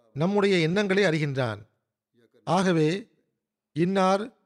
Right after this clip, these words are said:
பெரும் தியாகம் செய்திருக்கிறார் அல்லது இன்னார் சிறிய அளவில் தியாகம் செய்திருக்கிறார், இன்னார் பெரும் தொகையை கொடுத்திருக்கிறார் அல்லது சிறிய தொகையை கொடுத்து இருக்கிறார் என்று அல்லாஹ் பார்ப்பதில்லை.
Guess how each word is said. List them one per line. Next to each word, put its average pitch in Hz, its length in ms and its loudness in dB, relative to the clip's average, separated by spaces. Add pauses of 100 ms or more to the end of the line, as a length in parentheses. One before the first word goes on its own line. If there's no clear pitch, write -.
(440)
பெரும் 196 240 0
தியாகம் 190 360 0
செய்திருக்கிறார் 156 720 0 (720)
அல்லது 202 320 0
இன்னார் 190 360 -2
சிறிய 214 340 -2
அளவில் 180 300 0
தியாகம் 170 360 -2
செய்திருக்கிறார், 147 680 -2 (840)
இன்னார் 196 440 0
பெரும் 196 260 -2
தொகையை 190 420 0
கொடுத்திருக்கிறார் 151 840 -2 (760)
அல்லது 196 320 2
சிறிய 208 360 -2
தொகையை 190 360 0
கொடுத்து 180 300 -4
இருக்கிறார் 180 440 0
என்று 170 320 -4
அல்லாஹ் 170 300 0
பார்ப்பதில்லை. 135 540 -2